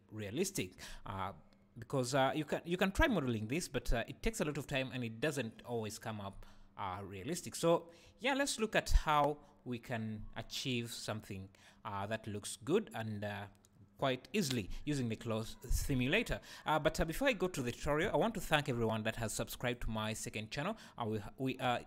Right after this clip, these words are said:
just in two days, in a period of two days, we are at already thirty-seven subscribers. Uh, so as I said, I'm just separating these, these two channels, top channel one on one, uh, so that this is only, uh, this only has content,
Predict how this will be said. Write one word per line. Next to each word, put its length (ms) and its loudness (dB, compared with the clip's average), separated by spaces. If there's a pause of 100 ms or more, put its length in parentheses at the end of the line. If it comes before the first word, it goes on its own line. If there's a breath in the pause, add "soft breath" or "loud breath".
just 200 0
in 120 -2
two 140 -2
days, 260 0
in 120 -4
a 60 -4
period 220 -2
of 120 -4
two 120 -6
days, 260 -4
we 120 -4
are 60 -8 (120)
at 80 -10 (100)
already 400 -4 (300 loud breath)
thirty-seven 420 -4
subscribers. 640 0 (220 loud breath)
Uh, 100 0
so 480 4
as 120 0
I 40 0
said, 220 0
I'm 300 0
just 240 0
separating 500 0
these, 560 -2 (580 soft breath)
these 200 -6
two 140 -4
channels, 420 -6
top 180 -8
channel 200 -6
one 120 -2
on 140 -4
one, 280 -2 (320 loud breath)
uh, 80 -2
so 100 -2
that 180 4
this 220 0
is 240 -2
only, 540 0 (260)
uh, 220 -2 (360)
this 280 0
only 220 4
has 360 2
content, 560 0